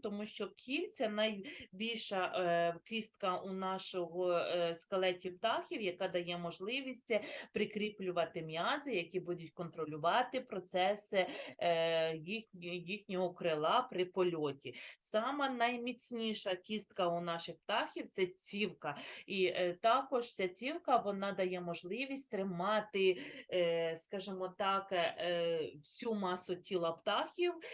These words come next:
е, і не зламати кінцівки під час приземлення від, е, коли вони,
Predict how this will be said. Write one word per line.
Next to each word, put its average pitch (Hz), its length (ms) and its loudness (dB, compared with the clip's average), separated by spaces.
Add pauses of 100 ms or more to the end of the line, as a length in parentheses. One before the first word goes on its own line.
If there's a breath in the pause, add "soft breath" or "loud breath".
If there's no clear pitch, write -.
(140 loud breath)
е, 180 260 6
і 220 460 -2
не 196 440 2
зламати 190 640 0
кінцівки 254 720 -6
під 185 240 -8
час 208 280 2
приземлення 226 880 -2
від, 185 400 -6
е, 160 560 -2 (480)
коли 185 280 2
вони, 175 520 -2